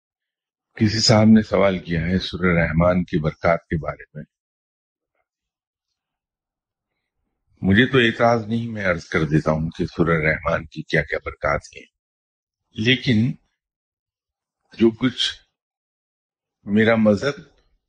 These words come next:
कहता है, जो मेरा अकीदा, जो मेरा मसलक कहता है, वो बरक़ात से थोड़ा मुख्तलिफ है। मेरे मजहब के मुताबिक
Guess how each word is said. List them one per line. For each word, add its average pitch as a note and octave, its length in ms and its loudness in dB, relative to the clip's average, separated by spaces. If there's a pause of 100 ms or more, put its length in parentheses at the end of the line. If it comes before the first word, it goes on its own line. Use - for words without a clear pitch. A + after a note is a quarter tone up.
(520)
कहता F#2+ 400 2
है, F2 220 -4
जो E2+ 200 -14
मेरा E2+ 320 -2
अकीदा, F2+ 500 -2 (200)
जो E2+ 100 -4
मेरा E2+ 240 2
मसलक F2+ 520 -2 (460)
कहता F#2 440 0
है, D2 220 -12 (920)
वो C#3 560 2 (560)
बरक़ात B2 500 0
से - 200 -18
थोड़ा G2+ 280 -2
मुख्तलिफ G2 540 -2
है। - 120 -10 (1800)
मेरे A#2 340 2 (380)
मजहब G2+ 420 2
के G2+ 120 2
मुताबिक D#2+ 540 -2